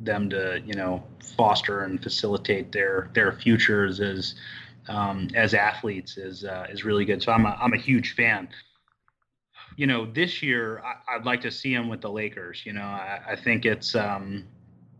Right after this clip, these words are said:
you know, I'd love to see, uh, uh, a Milwaukee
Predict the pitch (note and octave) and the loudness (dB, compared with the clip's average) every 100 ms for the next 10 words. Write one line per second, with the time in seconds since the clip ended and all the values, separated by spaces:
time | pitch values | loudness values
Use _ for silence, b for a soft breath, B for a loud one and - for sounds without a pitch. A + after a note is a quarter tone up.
0 | - A2+ G#2 A2 G#2+ A2+ G#2+ G#2+ - A#2+ | 2 4 6 4 4 4 4 0 -2 -4
1 | A2 G#2+ G2+ G2 F#2+ F#2 A2 G#2 G2 F#2+ | -4 -2 -4 -4 -8 -8 -6 -6 -4 -6
2 | F#2 - - G#2+ G#2 A2+ G#2+ G#2+ G#2+ G#2+ | -8 -16 -6 2 6 6 6 8 6 4
3 | A#2 G#2+ G2+ | 0 -2 -4